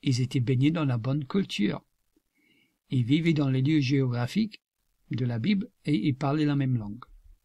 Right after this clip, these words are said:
Et pourtant, il y a parfois des gens qui ne comprenaient pas ce que Dieu leur disait.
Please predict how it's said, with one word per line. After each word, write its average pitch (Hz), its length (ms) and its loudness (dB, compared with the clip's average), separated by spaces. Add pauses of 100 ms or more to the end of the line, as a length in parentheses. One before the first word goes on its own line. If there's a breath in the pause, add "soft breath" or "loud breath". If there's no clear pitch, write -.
(560)
Et 123 120 -2
pourtant, 165 480 -4 (920)
il - 40 -6
y - 20 -2
a 120 60 -6
parfois 147 380 -4
des 147 120 0
gens 156 220 0
qui 147 160 -2
ne 131 120 2
comprenaient 156 560 -4
pas 165 160 -4
ce - 160 -6
que 143 120 -6
Dieu 131 220 -2
leur 127 160 -2
disait. 107 400 -10